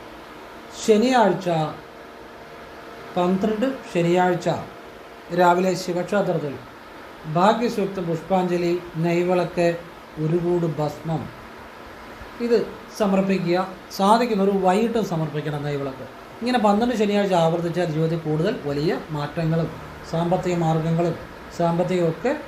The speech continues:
ഉണ്ടാകാൻ വേണ്ടി ഉപകരിക്കും. ഇതിൽ ചോതി നാളുകാരെ ശ്രദ്ധിക്കണം. വീഴ്ചകളും, ഏ, ആരോഗ്യ പ്രശ്നങ്ങളും, ഏ, കുളിമുറി വീഴുക അല്ലെ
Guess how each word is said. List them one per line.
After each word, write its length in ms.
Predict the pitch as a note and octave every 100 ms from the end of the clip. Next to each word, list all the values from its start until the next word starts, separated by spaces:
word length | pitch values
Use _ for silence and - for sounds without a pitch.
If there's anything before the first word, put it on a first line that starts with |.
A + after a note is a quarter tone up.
| - - - F3
ഉണ്ടാകാൻ 360 | E3+ F3+ F3+ F3+
വേണ്ടി 180 | F3+ C4 - - D#3+
ഉപകരിക്കും. 480 | D#3+ D#3+ C#3+ B2 - - -
ഇതിൽ 140 | G#3 B3 -
ചോതി 260 | A#3 C4+ D4 A3
നാളുകാരെ 420 | G3 F3+ F3 A#3+ - -
ശ്രദ്ധിക്കണം. 520 | - F3 F3 E3 D3+ - - D#3
വീഴ്ചകളും, 540 | E3 D#3 E3 E3+ C3 - - E3+
ഏ, 40 | B3 - - - - E3+ D#3+ -
ആരോഗ്യ 280 | E3+ F3 E3+ E3+
പ്രശ്നങ്ങളും, 480 | E3 E3 D#3+ F3+ - - - - - -
ഏ, 40 | C3 C#3+ C#3+ -
കുളിമുറി 360 | F#3 F3 F3+ E3+
വീഴുക 260 | E3 D#3+ F3+ G3 - -
അല്ലെ 140 | D3+